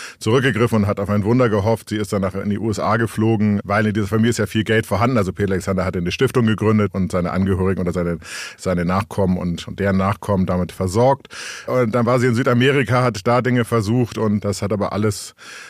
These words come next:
nicht funktioniert und dann ist sie leider jetzt im Alter von nur vierunddreißig Jahren verstorben.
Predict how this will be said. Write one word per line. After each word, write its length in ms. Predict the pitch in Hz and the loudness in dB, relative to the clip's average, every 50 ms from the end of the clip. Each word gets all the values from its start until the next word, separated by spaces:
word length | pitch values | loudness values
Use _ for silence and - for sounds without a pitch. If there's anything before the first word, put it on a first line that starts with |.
| - - - | -20 -6 -2
nicht 200 | 107 113 117 - | 0 0 0 0
funktioniert 640 | - 120 117 110 - 110 110 110 110 123 127 120 113 | 0 0 0 0 2 2 2 4 4 4 4 4 2
und 80 | 107 | 2
dann 160 | 101 101 101 | 0 0 -2
ist 160 | 107 110 101 - | -2 -4 -4 -2
sie 100 | 107 104 | -2 -2
leider 580 | 95 90 87 95 104 101 104 98 95 95 92 - - | 0 0 0 0 2 2 2 2 0 0 -2 -6 -6
jetzt 340 | 90 95 95 90 - - - | -6 -4 -4 -4 -6 -10 -10
im 160 | - 90 - | -10 -8 -6
Alter 280 | - 92 90 - 90 | -4 -4 -4 -4 -6
von 300 | 87 - 95 90 87 80 73 | -6 -6 -4 -4 -4 -6 -6
nur 300 | 73 87 92 98 98 95 | -6 -4 -2 -2 -2 -2
vierunddreißig 680 | - - - 95 95 92 87 80 80 80 82 92 82 - | -4 -6 -4 -2 -2 -2 -2 -4 -6 -6 -8 -8 -10 -8
Jahren 240 | 80 73 76 73 73 | -10 -10 -10 -10 -10
verstorben. 520 | - - - - - 64 - - 69 | -10 -10 -10 -10 -10 -12 -12 -14 -16